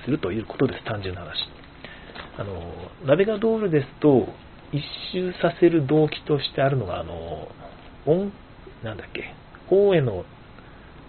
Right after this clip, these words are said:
王の、なんでしたっけね。<laughs> なんか、王、王関係ボーナスみたいな感じですね。あの、自分の得点を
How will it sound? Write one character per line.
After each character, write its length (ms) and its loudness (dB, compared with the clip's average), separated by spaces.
王 280 4
の、 160 -4
な 100 -8
ん 40 -10
で 80 -12
し 60 -14
た 80 -14
っ 40 -16
け 80 -12
ね。 160 -8
<laughs> 140 6
な 60 6
ん 20 -2
か、 120 2
王、 420 6
王 60 4
関 300 2
係 160 6
ボ 160 4
ー 20 -6
ナ 100 -6
ス 40 -12
み 80 -6
た 100 -6
い 40 -8
な 60 -12
感 180 -10
じ 60 -14
で 60 -18
す 60 -18
ね。 260 -4
あ 100 6
の、 180 -6
自 140 0
分 100 -2
の 60 -4
得 180 4
点 200 2
を 200 6